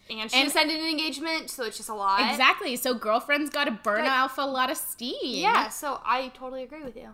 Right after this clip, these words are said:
Speaker 2: I lo-, I would love that if they were friends with benefits, because, one, how exciting would that to be friends with benefits with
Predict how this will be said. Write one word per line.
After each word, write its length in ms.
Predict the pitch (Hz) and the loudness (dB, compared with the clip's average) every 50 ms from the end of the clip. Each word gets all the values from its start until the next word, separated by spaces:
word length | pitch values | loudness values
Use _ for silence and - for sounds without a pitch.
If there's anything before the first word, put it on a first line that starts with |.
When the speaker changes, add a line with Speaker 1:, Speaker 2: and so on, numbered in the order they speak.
| - - | 0 2
Speaker 2:
I 160 | 247 262 277 | 2 2 2
lo-, 320 | 269 247 240 254 254 226 - | 0 -2 0 2 2 2 2
I 160 | - 202 220 | 2 0 0
would 160 | 226 233 240 214 | 0 0 -2 -4
love 580 | 220 208 202 196 196 190 190 180 180 175 180 - - - | -6 -6 -4 -4 -2 0 0 0 -2 -4 -6 -10 -10 -8
that 140 | 175 185 - - | -8 -8 -6 -8
if 180 | 180 190 - - | -10 -12 -10 -10
they 160 | 196 180 165 | -8 -8 -6
were 380 | 160 165 160 156 156 147 147 - - _ _ _ _ _ _ _ _ _ _ _ _ _ - 190 | -6 -6 -6 -6 -6 -8 -10 -12 -16 _ _ _ _ _ _ _ _ _ _ _ _ _ -20 -20
friends 380 | - - - 180 156 151 160 | -12 -8 -6 -6 -6 -6 -8
with 140 | 180 160 - | -12 -12 -10
benefits, 540 | - 147 139 - 151 - - 98 - - - | -12 -14 -14 -14 -16 -14 -14 -14 -14 -14 -12
because, 560 | - 214 190 - 196 180 175 180 190 180 - - - _ - 208 | -10 -10 -8 -6 -6 -6 -6 -6 -6 -8 -12 -14 -18 _ -10 -8
one, 380 | 196 202 240 240 214 190 185 175 - - - - - _ _ _ _ _ - - | -4 -2 -2 -2 -2 -2 -4 -8 -10 -14 -20 -20 -20 _ _ _ _ _ -20 -16
how 500 | - - - 208 196 180 175 175 - - - - | -12 0 2 4 4 4 2 -2 -8 -12 -12 -12
exciting 640 | - 202 - - - 180 165 160 160 147 147 147 151 - | -10 -8 -6 -4 -4 -4 -4 -4 -6 -8 -10 -12 -16 -14
would 280 | - 180 190 180 165 160 | -12 -8 -8 -8 -8 -6
that 240 | - 151 151 - - - | -6 -6 -6 -6 -8 -12
to 100 | - - | -14 -12
be 200 | 175 170 165 156 | -10 -10 -10 -10
friends 360 | 156 - - 180 165 151 151 175 | -10 -10 -10 -8 -8 -8 -8 -10
with 120 | 170 - | -10 -10
benefits 480 | - 147 147 156 - - 175 175 - - | -10 -12 -12 -10 -10 -8 -10 -10 -10 -10
with 140 | 170 165 | -12 -12